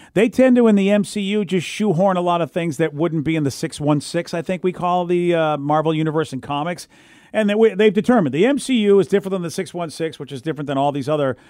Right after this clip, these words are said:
parallel Marvel worlds. Okay, fine. You know, again, I'll dis-, I'll spend disbelief for all that. Doesn't matter. I'm not gonna be that, you know, a, a canon monster and go, "I'm a canon king and you must be." Ah, but, you know, it's just like,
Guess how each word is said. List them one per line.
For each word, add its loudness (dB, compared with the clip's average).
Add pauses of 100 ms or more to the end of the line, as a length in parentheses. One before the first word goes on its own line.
(160)
parallel -2 (180)
Marvel -2
worlds. -6
Okay, -2
fine. -2 (500)
You -6
know, 0
again, 0
I'll -2
dis-, -4
I'll 2
spend -2
disbelief -4
for -2
all 2
that. 0
Doesn't -4
matter. -2
I'm -4
not -2
gonna -4
be 2
that, 0
you -4
know, 0
a, -2 (100)
a -6
canon 0
monster -2
and -4
go, 0
"I'm 6
a 0
canon -4
king 0
and -6
you -4
must -2
be." 0 (840)
Ah, 0
but, -2
you 0
know, 4 (200)
it's -8
just -6
like, -6